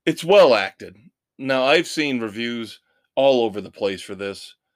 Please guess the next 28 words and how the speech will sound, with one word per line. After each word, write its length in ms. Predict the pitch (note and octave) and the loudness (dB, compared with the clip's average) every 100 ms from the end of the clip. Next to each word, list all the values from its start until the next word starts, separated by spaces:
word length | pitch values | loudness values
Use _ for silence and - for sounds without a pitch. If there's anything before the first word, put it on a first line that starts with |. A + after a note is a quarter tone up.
| _ _ - | _ _ -8
People 380 | B2+ B2+ G2+ G2+ | -6 -6 -6 0
loved 260 | C3 A2+ | 0 2
it. 140 | A#2+ - | -4 -4
People 340 | A2 G#2+ G2+ | -8 -6 -6
hated 340 | G#2 A#2+ B2 A#2+ | -4 -2 0 -2
it. 160 | A#2+ | -2
People 320 | A#2+ A2 G#2+ G2 | -4 -8 -6 -8
who 60 | |
thought 240 | F2 G#2 - | -2 -4 -2
the 140 | G2+ | -2
acting 340 | G#2 - G2 | -2 -4 -10
was 140 | F#2 F2 | -10 -8
great. 380 | B2 A#2 G#2+ - | -2 -2 -2 -6
People 320 | G#2+ G#2 G2 | -10 -8 -4
who 80 | G#2 | -2
thought 160 | F#2 | -2
the 100 | G2 | -4
acting 320 | F#2+ F#2+ F#2 | -4 -6 -10
was 140 | F2+ - | -14 -8
terrible. 680 | - C3 B2 A2+ A2+ A2 - _ _ _ _ _ _ | 0 2 2 2 2 0 -4 _ _ _ _ _ _
The 100 | A2+ | -10
writing 420 | G#2 B2 C3 C3 B2 | 0 4 4 2 -2
was 140 | G#2+ | -4
good. 240 | - G2+ | -6 -8
The 80 | F#2 | -6
writing 340 | G2 B2+ C3 A#2 | 0 2 2 -2
was 140 | G#2 | -6
bad. 280 | A2 G2 | -4 -4